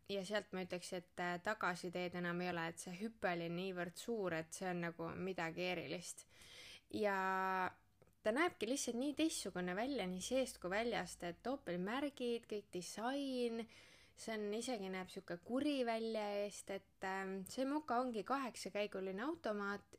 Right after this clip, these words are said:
ja sellel pole enam käigukangi. Seal on hoopis, äh, selline nupuke ja see keskkonsool näeb megavinge välja.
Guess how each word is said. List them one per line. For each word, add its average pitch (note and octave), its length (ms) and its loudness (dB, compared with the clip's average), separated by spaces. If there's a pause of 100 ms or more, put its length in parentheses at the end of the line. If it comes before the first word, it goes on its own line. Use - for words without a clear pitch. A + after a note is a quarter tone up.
(120)
ja G3+ 160 2
sellel A3 240 0
pole A3 300 -2
enam B3 240 -2
käigukangi. F3 640 -4 (880)
Seal B3 320 2
on G#3 100 -2
hoopis, A3 460 -2 (160)
äh, F#3 260 -2
selline G3+ 400 0
nupuke A#3+ 640 -2
ja G3 100 -2
see G#3 220 -6
keskkonsool G#3 680 -2
näeb F#3+ 160 -2
megavinge G3 560 -2
välja. F3+ 360 0